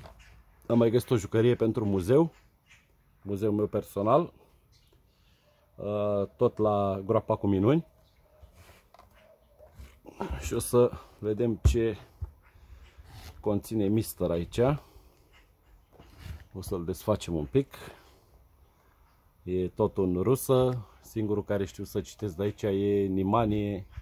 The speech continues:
adică atenție, fraiere. Și ne spune și plaja de măsurare, zero unu zece volt, zero unu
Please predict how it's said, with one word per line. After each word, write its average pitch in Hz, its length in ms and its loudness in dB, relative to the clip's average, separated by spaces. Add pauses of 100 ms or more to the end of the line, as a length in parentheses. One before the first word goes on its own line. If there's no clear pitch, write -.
(720)
adică 85 300 -2
atenție, 85 760 -2 (680)
fraiere. 110 560 0 (2250)
Și - 220 -14
ne 98 60 -2
spune 110 340 -2
și 110 360 -4 (600)
plaja 101 380 0
de 104 300 0 (1600)
măsurare, 110 920 0 (1200)
zero 98 260 -2
unu 95 220 -2
zece 92 340 -6
volt, 107 260 -2
zero 104 240 0
unu 107 520 -2